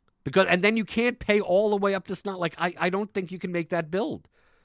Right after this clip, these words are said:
to play Frazier, Madison, Snodgrass, have your two forward spots filled,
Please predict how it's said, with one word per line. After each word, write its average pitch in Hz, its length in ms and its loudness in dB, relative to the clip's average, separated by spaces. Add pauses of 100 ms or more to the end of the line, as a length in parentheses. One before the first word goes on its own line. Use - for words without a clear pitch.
(120)
to - 60 -12
play 160 160 0
Frazier, 156 440 2
Madison, 147 420 0
Snodgrass, 113 880 -2 (320)
have 139 220 2
your 131 140 0
two - 220 -4
forward 160 420 2
spots 107 360 -2
filled, 107 420 -4